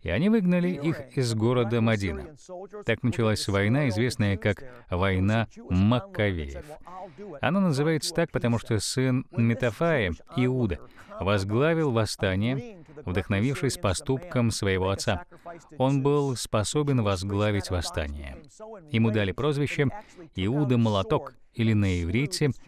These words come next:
Иуда Маккаби. Так это стало войной Маккавеев, вдохновившись поступком своего отца, воин Иуда Маккавей, или Иуда Молоток, возглавил восстание, и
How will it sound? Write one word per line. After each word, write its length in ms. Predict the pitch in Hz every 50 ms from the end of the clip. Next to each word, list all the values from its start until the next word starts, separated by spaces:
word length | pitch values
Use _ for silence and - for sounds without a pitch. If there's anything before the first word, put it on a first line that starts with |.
| - 180 -
Иуда 640 | - 117 110 101 104 113 110 101 113 104 - - - -
Маккаби. 760 | - 95 92 98 98 92 - - - 107 90 80 76 73 - - 196 202 - 196 202 180 175 - 165 160 185 170 131 - - 208 208 233 - -
Так 220 | - 185 202 -
это 160 | 180 - 165 135
стало 400 | - - - 160 170 165 147 123
войной 520 | 117 113 110 107 107 113 123 131 139 131
Маккавеев, 960 | 110 95 95 107 117 117 - 220 - 113 101 87 85 82 76 71 71 69 - - - - - - - - - - - 92
вдохновившись 840 | 90 92 104 101 - 107 101 98 107 139 151 - - 135 120 -
поступком 600 | - - 92 82 - - 135 117 - - 117 107
своего 400 | - - 107 101 95 87 90 87
отца, 380 | 87 87 - - - 151 156 143 151 151 - - - - - - 180 - -
воин 540 | - 185 185 156 190 196 190 185 175 - - -
Иуда 560 | 135 131 127 143 165 170 160 127 135 135 135
Маккавей, 800 | 127 110 107 110 113 - - - 110 95 90 95 117 143 160 143 - - - - -
или 240 | 131 127 127 - - -
Иуда 580 | 131 127 123 127 131 127 120 107 110 98 90 82 - - -
Молоток, 760 | 98 95 101 110 110 101 92 85 80 - 131 156 - - - - _ - - - - 196 185 180
возглавил 640 | 85 95 117 123 110 107 113 127 175 202 196 202 185
восстание, 720 | 165 160 156 - - 113 104 101 101 98 98 101 101 101 - - - - 127 156 185 - -
и 160 | - 123 123